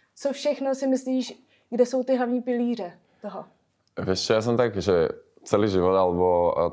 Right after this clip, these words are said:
Speaker 2: to nejaké tú adolescenciu robil tak, že všetko a nič poriadne, <laughs> tak
Speaker 1: Mhm.
Speaker 2: som to ja vnímal.
Speaker 1: Mhm, mhm.
Speaker 2: Presne ako si spomenula, bol tam to herectvo, bol tam ten tanec, bol tam ten spev, modeling. A tak som robil fakt, že všetko na dvadsaťpäť percent.
Speaker 1: Aha.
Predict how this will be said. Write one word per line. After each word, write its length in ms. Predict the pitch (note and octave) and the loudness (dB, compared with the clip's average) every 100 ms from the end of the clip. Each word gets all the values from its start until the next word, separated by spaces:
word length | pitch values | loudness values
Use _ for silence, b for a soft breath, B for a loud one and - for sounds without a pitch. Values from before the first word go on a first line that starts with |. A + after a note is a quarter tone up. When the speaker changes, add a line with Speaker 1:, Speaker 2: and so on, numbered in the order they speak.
| - | -4
Speaker 2:
to 80 | |
nejaké 240 | E2+ E2+ F2+ | -4 -4 -6
tú 200 | - D#2+ - | -2 -2 0
adolescenciu 920 | D#2+ D#2+ D#2+ - E2 E2+ - F2+ G2 | 0 2 0 -2 -4 -2 0 0 2
robil 280 | F2 E2+ F2+ | 0 0 -2
tak, 120 | F#2 F2 | -2 -4
že 80 | |
všetko 440 | F#2+ - - - G#2 | -4 -4 -4 -2 -2
a 40 | F2 | -2
nič 200 | F2 - | -4 -4
poriadne, 440 | E2 D#2 D#2+ F#2 | -2 -2 0 0
<laughs> 200 | A#2 - A#2+ | -2 -2 0
tak 80 | G#3 | 0
Speaker 1:
Mhm. 80 | |
Speaker 2:
som 120 | C3+ G2 | 2 2
to 80 | G2 | 2
ja 100 | F#2+ | 2
vnímal. 480 | F#2 E2+ F2+ A2+ A#2+ | 2 2 2 0 -2
Speaker 1:
Mhm, 40 | |
mhm. 220 | A3+ A#3+ - | -6 -8 -6
Speaker 2:
Presne 240 | F2 F#2 | -4 -2
ako 120 | F2 F#2 | -2 -2
si 80 | |
spomenula, 360 | - E2+ E2+ D#2 | -2 -2 0 0
bol 160 | D#2 D#2 | 0 -2
tam 160 | D#2 | -4
to 120 | D#2 D#2 | -6 -2
herectvo, 520 | F#2+ F#2+ - F#2+ F2+ | 0 0 -2 -4 -2
bol 160 | E2+ D#2 | 0 -2
tam 140 | E2 | -4
ten 180 | D#2+ D#2 | -4 -4
tanec, 520 | F2 F2+ F2+ F2+ - B B B - | -2 0 0 -2 -6 B B B -4
bol 140 | D#2+ | -2
tam 120 | D#2+ | -2
ten 160 | D#2+ E2 | -4 -4
spev, 480 | D#2+ - G2 F#2+ F#2 F#2 | -6 -2 0 2 2 2
modeling. 560 | F2+ F#2 F2+ F2+ F2+ F2 _ _ _ _ _ _ - - | 0 0 0 0 -4 -6 _ _ _ _ _ _ -12 -8
A 60 | - | -4
tak 140 | G2 | -2
som 120 | A2 G#2 | 2 2
robil 160 | G#2 | 2
fakt, 200 | G#2 G2+ | 2 0
že 120 | G2 G#2 | 2 0
všetko 280 | - - G2+ | 0 -2 -2
na 80 | F2+ | 0
dvadsaťpäť 400 | E2+ F2+ F2+ F#2+ | -2 -2 -2 0
percent. 420 | D#2+ - A#2 B2 | -2 -2 0 0
Speaker 1:
Aha. 120 | A3+ | 0